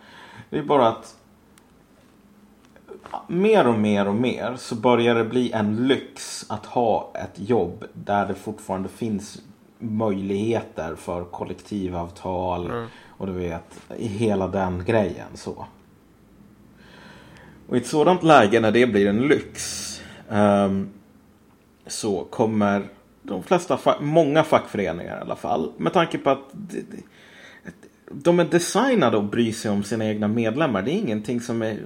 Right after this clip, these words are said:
Speaker 1: vad ska man säga, fel. Det är bara så som,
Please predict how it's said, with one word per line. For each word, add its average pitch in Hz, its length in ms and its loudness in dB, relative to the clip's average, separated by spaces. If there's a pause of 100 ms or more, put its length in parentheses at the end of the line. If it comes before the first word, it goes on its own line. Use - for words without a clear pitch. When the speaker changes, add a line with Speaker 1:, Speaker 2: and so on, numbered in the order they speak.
(160)
Speaker 1:
vad 123 100 -8
ska 117 120 -10
man 113 80 -6
säga, 101 120 -8
fel. 123 720 -2
Det 139 80 -6
är 143 40 -4
bara 139 320 0 (800)
så 123 280 -2
som, 117 420 -2